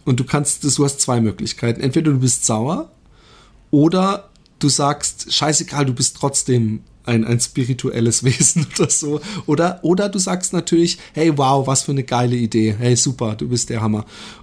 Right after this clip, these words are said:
Und, und es war so eine Mischung aus allem und eine so eine komische, äh,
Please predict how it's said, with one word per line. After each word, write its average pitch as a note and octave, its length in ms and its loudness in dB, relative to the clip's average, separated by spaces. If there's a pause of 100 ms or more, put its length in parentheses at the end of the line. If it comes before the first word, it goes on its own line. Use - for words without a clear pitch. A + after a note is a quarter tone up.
(120)
Und, C#3+ 320 0
und C#3+ 80 0
es - 100 -4
war C#3+ 120 -2
so E3 80 2
eine D3 80 2
Mischung D#3 280 0
aus - 200 -4
allem C3 280 0
und B2+ 180 -8
eine D3 300 -2
so C#3+ 140 -4
eine C3+ 120 -4
komische, B2 1120 -4
äh, - 40 -20